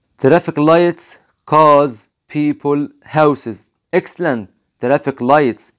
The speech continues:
You should look at the traffic lights before crossing the road. يجب عليك أن تلاحظ إشارات المرور قبل أن تعبر الطريق. They went for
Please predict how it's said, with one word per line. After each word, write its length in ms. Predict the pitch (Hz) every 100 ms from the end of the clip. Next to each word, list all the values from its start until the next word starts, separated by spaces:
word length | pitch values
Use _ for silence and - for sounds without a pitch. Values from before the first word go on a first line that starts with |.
| _
You 160 | 139 139
should 260 | - 180
look 300 | 156 147 143 -
at 320 | 147 147 139
the 100 | 131
traffic 480 | 127 143 156 139 131
lights 560 | 127 139 151 160 - - _ -
before 440 | 123 107 139 151
crossing 520 | 147 127 139 - 139 127
the 100 | 123
road. 360 | 120 104 - _ -
يجب 280 | 139 147 147
عليك 400 | 135 151 170 160
أن 600 | 151 - 156 151 123 107 _ _
تلاحظ 760 | 123 135 156 - 170 151 120 - - _
إشارات 440 | 117 131 127 165 160
المرور 720 | 131 127 127 156 180 180 - _
قبل 380 | - 165 139 165
أن 440 | 165 170 - 135 113
تعبر 440 | 151 156 139 143
الطريق. 520 | 135 147 143 147 120 - - - _ _ _ _ _ -
They 280 | 117 139 143
went 360 | 165 214 196
for 680 | - 117 - 156 139 156